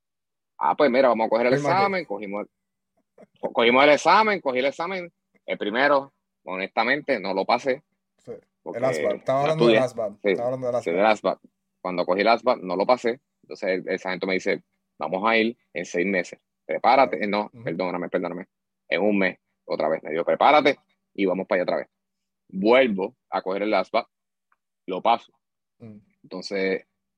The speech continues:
Speaker 1: el sargento me dice, "Mira, el número todavía está bajito, pero te podemos dar el,
Speaker 2: Estas
Speaker 1: el,
Speaker 2: opciones.
Speaker 1: otras opciones para coger otro examen, examen, qué sé yo." Pero él me dijo que el único trabajo que tenían era Nadie Tu Yankee, que es supply, eh, para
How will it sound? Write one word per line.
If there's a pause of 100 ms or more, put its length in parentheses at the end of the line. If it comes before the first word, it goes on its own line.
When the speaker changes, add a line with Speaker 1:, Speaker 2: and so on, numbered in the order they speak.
(380)
Speaker 1:
el
sargento
me
dice,
"Mira,
el
número
todavía
está
bajito, (320)
pero
te
podemos
dar (960)
el,
Speaker 2:
Estas
Speaker 1:
el,
Speaker 2:
opciones. (920)
Speaker 1:
otras
opciones
para
coger
otro
examen,
examen,
qué
sé
yo." (460)
Pero
él
me
dijo
que
el
único
trabajo
que
tenían (320)
era
Nadie
Tu
Yankee,
que
es
supply, (440)
eh,
para